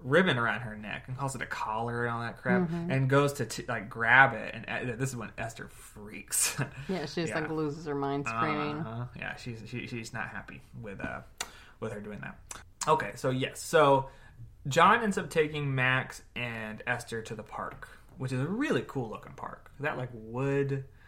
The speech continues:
Speaker 1: classic, like, playground was really nice. I was, I liked the aesthetic and the snow. Very pretty. Anything in snow is really pretty.
Speaker 2: And the little hoe bag shit face bitch. Gir-, I'm sorry.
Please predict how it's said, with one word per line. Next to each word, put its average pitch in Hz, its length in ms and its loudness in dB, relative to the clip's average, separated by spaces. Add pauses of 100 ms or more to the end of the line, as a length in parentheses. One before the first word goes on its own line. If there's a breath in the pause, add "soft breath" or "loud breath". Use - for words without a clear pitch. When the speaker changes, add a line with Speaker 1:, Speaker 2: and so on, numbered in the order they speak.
(240 soft breath)
Speaker 1:
classic, 123 720 2
like, - 180 -12
playground 139 640 -2
was 117 180 -12
really - 240 -16
nice. - 340 -10
I 135 100 2
was, 127 220 0
I 117 100 -4 (120)
liked 104 360 -6
the - 120 -10
aesthetic - 440 -8
and 113 120 -14
the - 40 -10
snow. 139 920 2 (300 loud breath)
Very 135 180 4
pretty. - 220 -8 (100)
Anything 202 320 0
in 131 100 -2
snow 110 360 -8
is - 220 -16
really - 180 -10
pretty. - 320 -18 (420)
Speaker 2:
And 202 480 6 (640 soft breath)
the 202 100 2
little 208 320 6
hoe 214 280 6
bag 202 480 4
shit - 260 -4
face 208 580 0
bitch. 196 640 2
Gir-, 185 220 2
I'm 170 280 2
sorry. 139 340 4